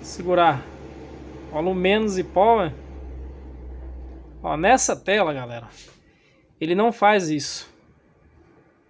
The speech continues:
Então não dá aquele sistema. Então nós vamos fazer o seguinte, vamos,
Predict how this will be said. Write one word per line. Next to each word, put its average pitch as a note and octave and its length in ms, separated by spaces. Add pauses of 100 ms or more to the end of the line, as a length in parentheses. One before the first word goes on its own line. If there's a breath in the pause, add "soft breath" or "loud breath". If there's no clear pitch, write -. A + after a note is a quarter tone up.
(1800)
Então D#3 260
não F3+ 300
dá D#3+ 440
aquele D#3 300
sistema. C#3+ 580
Então C#3 200
nós A3+ 180
vamos B3+ 160
fazer B3 140
o B3+ 60
seguinte, G3+ 420
vamos, F#3 340